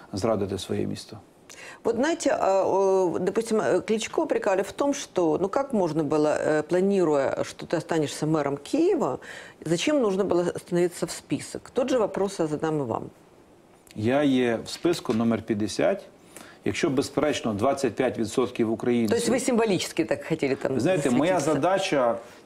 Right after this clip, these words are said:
Speaker 1: знаєте, як, як атлант, запхати туди колег, щоб була потужна фракція, і робити більше від них.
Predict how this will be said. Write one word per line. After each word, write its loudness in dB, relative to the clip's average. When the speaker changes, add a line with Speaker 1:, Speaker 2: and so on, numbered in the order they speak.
Speaker 1:
знаєте, 0
як, -4
як 0
атлант, 0
запхати 0
туди 2
колег, 0
щоб -2
була 2
потужна -2
фракція, 0
і 2
робити 0
більше 0
від 0
них. -2